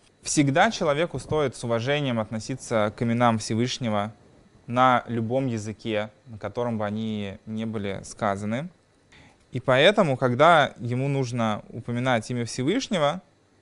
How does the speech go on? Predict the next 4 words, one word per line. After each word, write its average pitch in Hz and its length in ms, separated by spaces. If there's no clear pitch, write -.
для 123 280
какой-либо 107 800
определённой 110 540
цели, 143 380